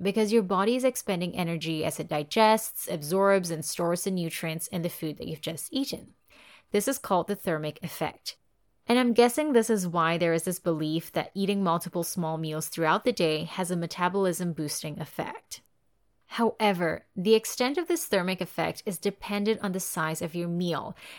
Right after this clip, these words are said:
and not how often you eat. So the more you eat, the larger the thermic effect. Science has shown that there is no right way to space out your meals. It depends on the individual, and what works best for each person will look different across the board.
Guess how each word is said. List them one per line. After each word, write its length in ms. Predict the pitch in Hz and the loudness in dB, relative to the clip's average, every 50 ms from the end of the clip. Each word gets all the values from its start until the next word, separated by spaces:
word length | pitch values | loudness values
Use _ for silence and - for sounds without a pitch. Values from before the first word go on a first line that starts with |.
| - | -4
and 220 | - 220 214 208 202 | -2 0 0 2 2
not 240 | 214 220 226 - 233 | 2 2 2 2 -2
how 380 | - - 208 202 202 190 - - | -4 -2 2 2 2 0 -2 -4
often 440 | - - 170 - - - 170 165 165 | -4 -4 -4 -4 -4 -4 -4 -4 -2
you 320 | - - 160 156 165 156 - | -2 -4 -4 -2 -4 -4 -4
eat. 380 | - 170 151 - - - - - - | -2 -4 -4 -4 -4 -8 -16 -16 -12
So 500 | - - - - 170 160 156 156 151 151 - - - - - - | -10 -6 -2 2 4 4 6 4 4 0 -4 -18 -20 -18 -10 -4
the 100 | 175 165 | -2 0
more 220 | 170 202 240 277 | 2 4 4 4
you 140 | 311 294 - - | 2 2 0 2
eat, 280 | 220 208 208 196 - | 2 4 4 2 2
the 100 | - 170 | 0 0
larger 300 | 160 165 160 160 151 170 | 2 2 2 2 0 -2
the 120 | 160 - 170 | -4 -6 -6
thermic 380 | - - 156 143 147 151 - | -4 -4 -4 -4 -4 -6 -6
effect. 500 | 160 - - 165 - - _ _ - - _ _ _ _ _ _ _ _ _ _ _ _ - | -6 -6 -6 -8 -8 -10 _ _ -20 -20 _ _ _ _ _ _ _ _ _ _ _ _ -14
Science 380 | - - 247 247 262 294 294 | -6 -2 0 2 2 2 2
has 120 | 349 330 - | 2 0 0
shown 280 | - - 190 190 185 | 2 2 2 2 2
that 140 | 180 180 - | 2 0 2
there 120 | 190 185 185 | 2 4 4
is 160 | 190 180 196 | 4 2 2
no 300 | 196 180 202 196 214 220 | 2 2 2 2 2 2
right 360 | 208 175 180 180 175 - 165 | 2 2 4 4 4 2 2
way 200 | 160 170 160 160 | 0 0 0 2
to 100 | 160 165 | 0 -2
space 340 | - - - 156 151 - 165 | -6 -4 -4 -6 -4 -2 -4
out 120 | 147 - | -4 -4
your 100 | 160 156 | -4 -6
meals. 520 | 151 147 147 143 - - - - - - - _ _ _ _ _ _ | -6 -6 -6 -8 -8 -10 -12 -10 -12 -12 -12 _ _ _ _ _ _
It 60 | - 196 | -2 2
depends 400 | 214 208 - 220 220 226 233 302 | 2 2 2 0 -2 0 0 -2
on 80 | 302 | -2
the 100 | 302 285 | -2 0
individual, 800 | - 208 196 180 185 160 170 170 160 - 170 160 156 156 156 - - | 0 0 0 2 0 0 0 0 0 0 0 0 0 0 0 -2 -4
and 180 | 180 165 160 156 | -4 -4 -2 0
what 180 | 180 175 - | -2 -2 0
works 260 | 190 202 214 202 - | 0 -2 -2 -2 -4
best 300 | - - 170 160 160 - | -2 0 0 0 0 -2
for 60 | - - | -6 -6
each 280 | - 170 165 - - | -4 -4 -4 -4 -4
person 480 | - 175 165 165 - - 160 160 160 175 | -4 -2 -2 -2 -2 -4 -4 -4 -4 -2
will 240 | 170 190 190 190 180 | 0 0 0 0 0
look 440 | 175 180 180 180 175 - - - - | 0 0 0 -2 -4 -6 -12 -10 -6
different 340 | 170 160 151 - 165 143 160 | -6 -6 -4 -6 -8 -8 -8
across 360 | - - - 147 143 - - | -10 -6 -4 -4 -4 -4 -6
the 100 | - 147 | -8 -8
board. 340 | 147 156 143 127 - - | -6 -4 -4 -4 -6 -8